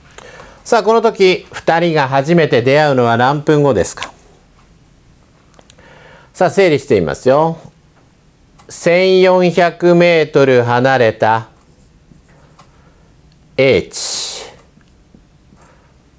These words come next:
B地、加藤くん、森くんの二人が休まず往復する。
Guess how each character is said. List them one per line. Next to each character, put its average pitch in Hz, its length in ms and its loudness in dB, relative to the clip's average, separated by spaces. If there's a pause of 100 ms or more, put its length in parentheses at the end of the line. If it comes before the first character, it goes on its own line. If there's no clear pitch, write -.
(2000)
B 98 380 0
地、 - 320 -12 (1200)
加 202 120 -2
藤 190 200 0
く 165 160 2
ん、 147 80 2
森 151 240 0
く 170 140 0
ん 160 40 -4
の 156 120 0
二 156 200 0
人 156 120 2
が 131 60 2
休 131 280 0
ま 156 100 2
ず 120 120 0
往 110 120 4
復 - 220 -8
す - 140 -10
る。 - 180 -16